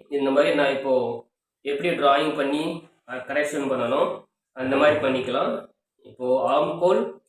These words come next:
இங்க பிடிமானத்துக்கு உண்டான பகுதி.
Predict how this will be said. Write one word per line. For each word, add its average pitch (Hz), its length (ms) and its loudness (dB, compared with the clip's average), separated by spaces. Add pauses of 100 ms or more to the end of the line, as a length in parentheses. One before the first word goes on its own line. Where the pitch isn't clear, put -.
(2250)
இங்க 135 180 -6 (120)
பிடிமானத்துக்கு 165 600 0
உண்டான 131 240 0
பகுதி. 123 380 -6